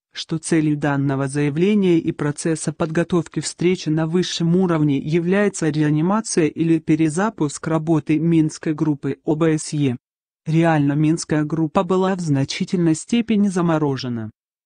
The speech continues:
Сейчас же делаются шаги в направлении восстановления активной работы группы, заявил политолог. Что касается той части заявления,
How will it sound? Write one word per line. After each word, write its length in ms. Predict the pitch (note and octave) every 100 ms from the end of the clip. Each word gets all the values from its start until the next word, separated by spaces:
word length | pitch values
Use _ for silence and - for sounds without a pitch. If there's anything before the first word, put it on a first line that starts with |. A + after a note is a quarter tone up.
| _ -
Сейчас 540 | - F3+ E3+ G3 D#3+
же 120 | D#3+
делаются 520 | D#3 E3 D#3+ D3+ - D#3
шаги 420 | - D3+ D3 F3
в 80 | D#3
направлении 760 | D#3 F3 F3 F3+ D#3 C3+ C3
восстановления 880 | C3+ C#3+ - E3 D#3+ D#3+ G3 G3+ F3
активной 600 | D#3 D#3 - F3 D3+ C#3
работы 440 | C#3 C#3+ C#3+ C3+ C#3+
группы, 560 | C#3+ D#3 C#3 - B2 B2+ _ -
заявил 500 | E3 F3 F3 F#3+ G3
политолог. 880 | F#3 F3+ G3 - D3 B2+ A2+ - _ _ _ _ _ -
Что 220 | - D#3+
касается 600 | D#3+ D#3+ E3+ D3+ C#3+ -
той 200 | C#3+ D3+
части 400 | C#3 E3 D3 -
заявления, 840 | C#3 D3+ D#3 E3 A3+ A#3+ E3 C3